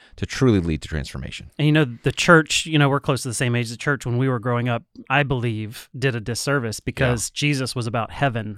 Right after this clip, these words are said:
Speaker 1: That's
Speaker 2: And
Speaker 1: right.
Speaker 2: that was it.
Speaker 1: That's it.
Speaker 2: Are, if you die, are you gonna
Speaker 1: A hundred percent.
Speaker 2: go to heaven?
Speaker 1: That's right.
Speaker 2: Because if you're not,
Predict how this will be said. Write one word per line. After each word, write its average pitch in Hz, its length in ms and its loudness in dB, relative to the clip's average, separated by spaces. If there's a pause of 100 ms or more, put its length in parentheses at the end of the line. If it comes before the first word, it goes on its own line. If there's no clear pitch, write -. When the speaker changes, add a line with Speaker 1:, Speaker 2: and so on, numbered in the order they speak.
Speaker 1:
That's - 160 -4
Speaker 2:
And 113 60 6
Speaker 1:
right. 101 80 10
Speaker 2:
that 139 100 8
was 120 140 0
it. 123 260 0
Speaker 1:
That's - 180 -6
it. 214 120 2
Speaker 2:
Are, 151 80 6
if 156 180 0
you 160 100 0
die, 156 260 6
are - 20 4
you 135 80 -2
gonna - 140 2
Speaker 1:
A - 20 4
hundred 143 80 2
percent. 156 260 4
Speaker 2:
go 160 80 4
to 147 80 2
heaven? 165 300 2
Speaker 1:
That's - 100 -10
right. 139 120 4
Speaker 2:
Because 151 160 2
if 123 100 -4
you're 160 60 0
not, 180 220 2